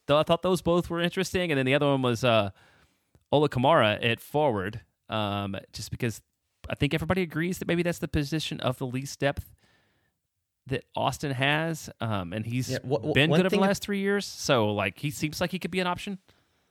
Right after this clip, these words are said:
Speaker 2: Kamara, so Kamara's thirty-three now, and he was on one point five million dollars this year, which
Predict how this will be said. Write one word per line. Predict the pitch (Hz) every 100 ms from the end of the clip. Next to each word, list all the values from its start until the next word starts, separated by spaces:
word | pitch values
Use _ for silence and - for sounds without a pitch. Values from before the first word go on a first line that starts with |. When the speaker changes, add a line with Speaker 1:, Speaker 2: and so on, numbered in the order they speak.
| _ _ -
Speaker 2:
Kamara, | - 160 151 175 180 180 120
so | - 160
Kamara's | - - 160 185 -
thirty-three | 165 156 143 - 127 120
now, | 101 90 85 - -
and | 123
he | 107 139
was | 156
on | 147 117
one | 120 139
point | 139 139 -
five | 120 120 117
million | 113 110 98
dollars | 95 90 85
this | 85 82 -
year, | 82 - - _ -
which | 113 101 - -